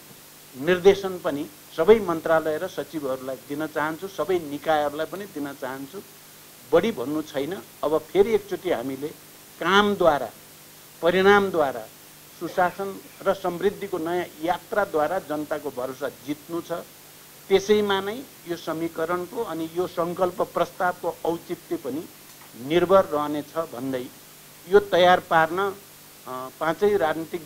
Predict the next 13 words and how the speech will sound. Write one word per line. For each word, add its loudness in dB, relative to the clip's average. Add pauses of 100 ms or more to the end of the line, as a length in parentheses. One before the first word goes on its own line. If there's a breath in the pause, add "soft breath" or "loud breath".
(100)
दलका 2
प्रतिनिधि -4
साथीहरू -6
दसजनाले -4
जो 0
मेहनत -6
गर्नुभयो, -4
म -10
उहाँहरूलाई -6
पनि -12
धन्यवाद -4
भन्न -6
चाहन्छु। -8